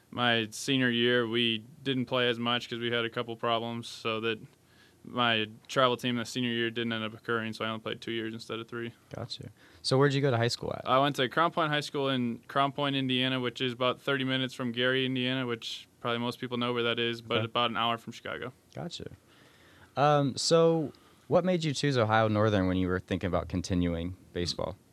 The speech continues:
Speaker 1: So Ohio Northern is one of the only D three schools that has a major in stats, and knowing since probably about freshman year I wanted to major in stats, I figured that would probably be a good a-, area to look at. So I contacted one of the coaches, and they were w-, glad to have me aboard.
Speaker 2: Awesome. So, uh, what position do you play?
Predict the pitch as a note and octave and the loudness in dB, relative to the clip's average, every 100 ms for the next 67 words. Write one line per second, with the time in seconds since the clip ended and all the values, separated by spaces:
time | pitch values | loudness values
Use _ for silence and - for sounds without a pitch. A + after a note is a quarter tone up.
0 | - - D3+ D3 F3+ E3+ E3 D#3 C#3+ C3 | -8 0 4 6 6 4 2 2 0 -2
1 | C#3 C#3+ C3+ C#3 D#3 D3+ C3+ D3 D3 C#3+ | -2 0 0 0 0 0 0 -2 -2 -4
2 | - C#3 C#3 C3 B2+ C3+ C3 B2+ C3+ B2+ | -4 -2 -2 0 2 4 2 0 -2 0
3 | B2+ B2+ - B2 C3+ - - B2 A#2 A#2 | -2 -2 0 0 0 -4 -8 -4 -4 -4
4 | - C#3 C3+ C3+ C3 B2+ A2 - - - | -8 -4 0 2 2 0 -4 -16 -16 -8
5 | C#3+ - C#3 C3+ B2 C3 C3+ - B2+ C3 | -8 0 2 2 0 0 -2 -2 0 2
6 | B2 B2 B2+ B2 B2+ B2 B2 - B2+ B2+ | 2 2 0 0 -2 -2 -4 -2 0 0
7 | B2+ A#2+ B2+ B2+ A#2+ A#2+ A#2+ B2 B2 A#2+ | -2 -4 -4 -4 -2 -2 -2 -2 -2 -2
8 | A#2+ B2 B2 B2 - B2+ B2 A#2 B2+ B2+ | -4 -2 -2 -2 -2 0 0 0 -2 2
9 | B2 - - A#2 A#2 B2+ B2+ C3 B2 B2 | 2 2 -2 -2 0 -2 -4 -2 -4 -4
10 | B2 A#2 B2+ C3 C#3 B2+ A#2 A#2 - - | -6 -4 -4 -4 -6 -6 -8 -10 -14 -20
11 | - _ B2 A#2 A#2 - - C3 B2 A#2+ | -20 _ 0 2 2 -4 -2 2 2 2
12 | A#2+ A#2 B2 C3 B2+ A#2+ _ - - C3 | -2 -2 -4 -4 -6 -6 _ -18 -10 -8
13 | - F#2+ F#2 - - - - C#3 C#3 C#3 | -6 -4 -4 -6 -18 -12 -2 4 6 6
14 | B2+ C#3+ - A#2+ B2 - F#2+ E2+ E2 D#2 | 6 4 0 -4 -2 0 0 0 -2 -4